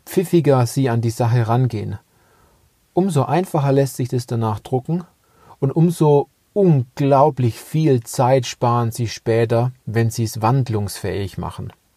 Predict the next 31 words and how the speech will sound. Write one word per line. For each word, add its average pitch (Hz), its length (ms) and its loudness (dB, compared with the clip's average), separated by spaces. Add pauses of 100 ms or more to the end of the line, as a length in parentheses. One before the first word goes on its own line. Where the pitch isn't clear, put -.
(320)
Wenn 135 260 0
Sie 147 200 -2
jetzt 151 220 2
natürlich 135 440 0
denken, 123 500 -2 (760)
„Ja, 117 280 2
wandlungsfähig, 135 960 0
und 127 340 -2
wie 139 140 -4
konstruiere 160 680 0
ich 175 100 -6
da 165 140 2
jetzt 165 260 0
am 151 140 -2
besten 147 320 -2
für 139 140 -2
das 131 160 -4
Thema 131 340 0
drei 120 240 -2
D 123 200 0
Druck?“, 135 340 -4 (380)
dann 117 100 0
habe 120 140 2
ich 123 120 -2
Ihnen 127 140 2
ja 117 120 2
am 104 120 -2
Anfang 123 360 0
der 113 100 2
Podcast-Folge 113 840 0
versprochen, 104 640 -4